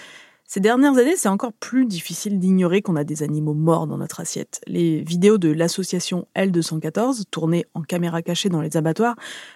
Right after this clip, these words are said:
passent dans les J T à vingt heures, des anciens salariés racontent à la radio, dans des livres ou à la télé, comment les animaux sont traités. Il y a de nombreux documentaires et reportages sur le sujet.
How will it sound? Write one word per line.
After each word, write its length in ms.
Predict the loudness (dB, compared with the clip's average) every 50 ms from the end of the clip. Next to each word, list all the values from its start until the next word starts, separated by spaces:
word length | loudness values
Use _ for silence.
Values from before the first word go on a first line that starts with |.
| _ _ 0
passent 160 | 2 2 4
dans 100 | 4 4
les 140 | 4 4 4
J 160 | 2 0 0
T 120 | 2 2
à 80 | 2 2
vingt 220 | 2 0 0 2
heures, 340 | 2 4 4 4 2 0 0
des 180 | -2 -2 -2 -2
anciens 320 | -4 -4 -2 -2 -2 -2
salariés 420 | -4 -2 -2 0 0 2 2 0
racontent 460 | 0 0 0 -2 0 0 0 0 0 -2
à 20 |
la 80 | -2 -4
radio, 400 | -4 -6 -2 2 2 2 2 2 -2 -10 -20 -20 -20 _ _ _
dans 120 | -2 0 2
des 140 | 2 2 2
livres 260 | 2 2 0 0 -2 2
ou 100 | 4 4
à 60 | 4
la 100 | 4 2
télé, 320 | 0 -2 0 0 0 0 0
comment 380 | -2 -2 -2 0 0 0 -2
les 180 | -2 -2 -2 -2
animaux 260 | -2 0 0 -2 -2
sont 160 | -4 -6 -10
traités. 460 | -12 -8 -8 -8 -8 -6 -4 -4 -4
Il 60 | -4 -4
y 100 | -6 -8
a 180 | -8 -10 -10 -10
de 80 | -10 -6
nombreux 320 | -2 0 0 0 0 0
documentaires 540 | -2 -2 -4 -8 -10 -10 -8 -6 -6 -6 -6
et 40 | -4
reportages 480 | -4 -4 -4 -4 -6 -8 -8 -8 -6 -6
sur 120 | -6 -6
le 100 | -6 -6
sujet. 300 | -8 -10 -12 -14 -14